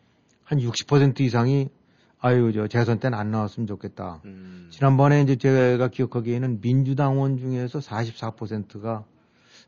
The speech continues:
Speaker 1: 출마에 부정적이라는 얘기 나온 적이
Speaker 2: 예, 예.
Speaker 1: 있었거든요. 그,
Speaker 2: 그렇습니다.
Speaker 1: 그것도 아주 큰
Speaker 2: 음.
Speaker 1: 마이너스 요소인데 전반적인 여론이, 아, "출마 안 하는 게 좋겠다"라는 얘기는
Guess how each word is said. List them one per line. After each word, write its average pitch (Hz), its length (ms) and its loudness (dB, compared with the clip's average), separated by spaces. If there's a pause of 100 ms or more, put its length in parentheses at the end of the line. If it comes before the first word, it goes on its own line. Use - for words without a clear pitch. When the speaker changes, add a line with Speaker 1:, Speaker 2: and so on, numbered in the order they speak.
(120)
Speaker 1:
출마에 131 400 2
부정적이라는 113 640 0
얘기 110 120 -4
나온 98 240 -6
적이 98 160 -6
Speaker 2:
예, 110 80 0
예. 101 60 0
Speaker 1:
있었거든요. 92 340 -6 (100)
그, 127 100 -4
Speaker 2:
그렇습니다. 104 80 -8
Speaker 1:
그것도 143 280 0
아주 113 120 -2
큰 113 640 -4 (240)
Speaker 2:
음. 92 80 -20
Speaker 1:
마이너스 113 400 -2
요소인데 98 580 -6 (560)
전반적인 135 640 4
여론이, 117 600 0 (560)
아, 98 420 -4
"출마 123 380 -2
안 107 80 -2
하는 107 180 0
게 110 80 0
좋겠다"라는 101 800 -6
얘기는 110 340 -6